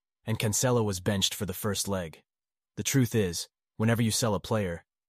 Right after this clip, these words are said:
you risk living to regret it if they go on to succeed in their new team. City also had little choice but to sell Zinchenko and Jesus to a top Premier League side,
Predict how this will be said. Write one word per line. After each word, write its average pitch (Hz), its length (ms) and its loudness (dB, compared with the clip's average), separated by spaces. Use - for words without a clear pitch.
you 117 160 2
risk 113 340 2
living 101 320 2
to 107 120 -4
regret 101 360 0
it 90 160 -8
if 110 120 -6
they 110 140 2
go 107 200 2
on 101 160 0
to 101 100 -4
succeed 104 440 -2
in 90 100 -4
their 92 140 -4
new 98 200 -2
team. 82 400 -8
City 151 360 4
also 127 360 4
had 101 180 -2
little 120 240 2
choice 104 320 0
but 107 160 -4
to - 80 -6
sell 113 320 2
Zinchenko 104 720 0
and 92 160 -6
Jesus 104 520 -2
to 120 140 2
a 104 60 0
top - 340 -2
Premier 117 420 2
League 107 240 0
side, 80 420 -6